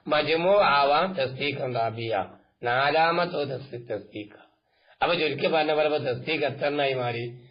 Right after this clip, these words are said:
നാല് ഇനം തസ്ദീഖായി മാറി. നമ്മളിപ്പോ സാധാരണ ഇവിടെ ഇപ്പൊ ഹുക്കമാവൊക്കെ പറഞ്ഞ ഈ ഹുക്കുമേ തസ്ദീഖ് എന്ന ഹുക്കും മാത്രാണെന്നല്ല പറഞ്ഞു പോകുന്നത്. അപ്പൊ ഇവിടെ ഇപ്പൊ തസ്ദീഖ് ഇപ്പൊ സത്യത്തിൽ പറഞ്ഞാല് ഈ പറഞ്ഞ വിവരണത്തിന്റെ അടിസ്ഥാനത്തിൽ തസ്ദീഖ് എണ്ണം കൂടി.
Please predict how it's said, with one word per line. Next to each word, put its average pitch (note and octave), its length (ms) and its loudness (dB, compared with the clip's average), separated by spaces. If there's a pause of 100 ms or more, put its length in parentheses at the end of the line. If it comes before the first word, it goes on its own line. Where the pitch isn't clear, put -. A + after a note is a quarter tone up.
(180)
നാല് C3+ 560 0
ഇനം D3+ 340 0
തസ്ദീഖായി B2+ 720 -4
മാറി. G#2+ 400 -4 (840)
നമ്മളിപ്പോ D3 280 2
സാധാരണ E3 560 4 (580)
ഇവിടെ D3 240 0
ഇപ്പൊ D#3+ 140 2
ഹുക്കമാവൊക്കെ F3 560 2
പറഞ്ഞ E3+ 260 4
ഈ E3+ 240 2
ഹുക്കുമേ D3 480 -2 (400)
തസ്ദീഖ് D3 440 -2
എന്ന F3 140 0
ഹുക്കും E3+ 320 0
മാത്രാണെന്നല്ല E3+ 920 2
പറഞ്ഞു D3 320 2
പോകുന്നത്. D3 420 0 (520)
അപ്പൊ E3 180 4
ഇവിടെ F#3+ 160 4
ഇപ്പൊ G#3 140 4
തസ്ദീഖ് F3+ 480 0
ഇപ്പൊ F3+ 160 2
സത്യത്തിൽ E3 540 0
പറഞ്ഞാല് D3 520 2 (480)
ഈ D3+ 180 0
പറഞ്ഞ F3+ 240 2
വിവരണത്തിന്റെ E3 680 0
അടിസ്ഥാനത്തിൽ D3 600 -2
തസ്ദീഖ് C#3+ 580 -4
എണ്ണം C3 300 -4
കൂടി. G#2+ 240 -10